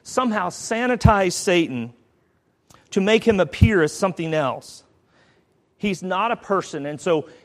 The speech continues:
it's almost like we think he's out of sight and out of mind. But Scripture is clear that he is real and that he is our enemy.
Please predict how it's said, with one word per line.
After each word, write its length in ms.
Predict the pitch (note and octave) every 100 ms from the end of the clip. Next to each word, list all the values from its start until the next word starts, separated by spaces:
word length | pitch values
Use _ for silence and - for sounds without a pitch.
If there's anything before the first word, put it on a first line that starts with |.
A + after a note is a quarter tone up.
| _
it's 220 | E3 E3
almost 420 | F#3+ A3+ A#3 -
like 240 | G3+ F3+ F3
we 180 | F#3+ F#3+
think 260 | G3 F3+
he's 240 | F#3 D#3 -
out 220 | E3 F#3+
of 80 | F3+
sight 560 | - E3 D3 C3+ - - _ _
and 140 | C#3+ D3
out 200 | D3 D3
of 140 | B2+
mind. 500 | C#3+ C#3 B2+ A2 A2 - - C#3+
But 160 | D#3+
Scripture 540 | - - C#4+ - C4 A#3
is 400 | F#3+ F3 D#3+ -
clear 580 | - - A#3 E3 C#3 C3+ - _
that 140 | - D3
he 160 | F#3+
is 180 | D#3+ C3+
real 640 | C#3+ F#3 B3+ F#3+ D3 C#3+ - -
and 140 | D3+
that 80 | D#3
he 220 | E3+ F#3
is 240 | E3+ D3 -
our 200 | C3+ C3
enemy. 480 | D3 D3 B2+ A2 G2+